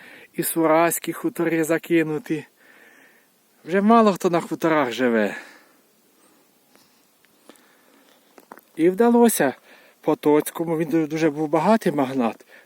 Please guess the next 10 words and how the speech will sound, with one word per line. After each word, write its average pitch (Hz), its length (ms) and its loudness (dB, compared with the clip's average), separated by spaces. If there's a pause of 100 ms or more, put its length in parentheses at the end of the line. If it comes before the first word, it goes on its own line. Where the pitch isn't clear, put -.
(100)
за 147 120 -2
свої 180 340 0
кошти 156 480 0
побудувати 139 680 -2
з-, 151 220 -6
залізницю 175 640 -2
від 120 160 -4
Шепетівки 147 580 -2
до 139 160 -4
Проскурова. 147 760 -4